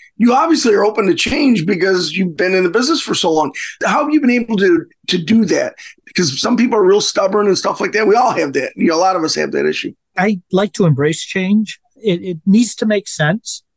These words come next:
Speaker 2: I'm not necessarily one to, to just, "Hey, let's just go do that."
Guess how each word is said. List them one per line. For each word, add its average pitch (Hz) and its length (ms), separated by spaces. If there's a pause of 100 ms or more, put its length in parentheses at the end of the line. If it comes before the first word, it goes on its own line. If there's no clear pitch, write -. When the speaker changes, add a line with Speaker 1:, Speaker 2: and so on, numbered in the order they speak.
(200)
Speaker 2:
I'm 170 160
not 190 180
necessarily 185 720 (220)
one 185 300
to, 160 260
to 156 220 (380)
just, 185 320 (380)
"Hey, 175 300 (280)
let's 190 200
just 220 260
go 196 220 (120)
do 214 180
that." 147 260